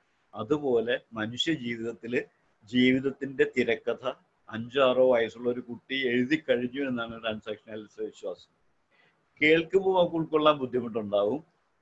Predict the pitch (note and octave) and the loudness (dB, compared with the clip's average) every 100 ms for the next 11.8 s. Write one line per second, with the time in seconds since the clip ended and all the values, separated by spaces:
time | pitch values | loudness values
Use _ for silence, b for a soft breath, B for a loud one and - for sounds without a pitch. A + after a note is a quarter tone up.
0 | _ - A2+ C3+ C3 - _ - A2 A2+ | _ -10 -6 0 0 -2 _ -10 0 0
1 | A#2+ A#2+ D3 C#3 C#3 E3+ - _ _ _ | 0 -4 -4 -4 -2 -2 -4 _ _ _
2 | _ G2+ A#2+ B2 C3 C#3 C3+ C3 B2 B2 | _ 0 0 0 -2 -2 2 2 4 2
3 | B2 B2 C#3+ - _ _ - B2+ B2 A2+ | 0 0 0 0 _ _ -2 2 2 2
4 | A2 F#2+ - _ - G#2+ A#2+ C3 A#2+ A#2 | -4 -6 -12 _ -4 -2 0 -2 -4 -4
5 | A#2 A#2+ B2+ C3 C3 B2+ C3+ A#2 B2 B2+ | -4 -6 -2 2 2 2 2 0 -2 -6
6 | A#2+ A#2 A#2+ C3 C3 G#2+ G2+ A#2 B2 B2 | -2 -2 -2 -4 -6 -6 -6 -6 -4 -4
7 | C3 A#2 G2+ B2 A#2 B2 B2 A2 G2+ A2 | -6 -12 -12 -8 -6 -6 -8 -8 -6 -6
8 | G2 G2+ - _ _ _ G#2 G#2+ B2 C3 | -6 -12 -14 _ _ _ -14 -6 -4 -4
9 | A2+ G#2+ G2+ - A2 A#2 A2+ A2+ A#2+ G#2+ | -6 -4 -6 -8 -12 -10 -10 -10 -10 -14
10 | G2 - F#2 _ _ _ _ _ _ _ | -16 -20 -20 _ _ _ _ _ _ _
11 | - A#2+ C3 F3 - B2 B2+ D3 | -8 -2 2 2 4 2 2 -2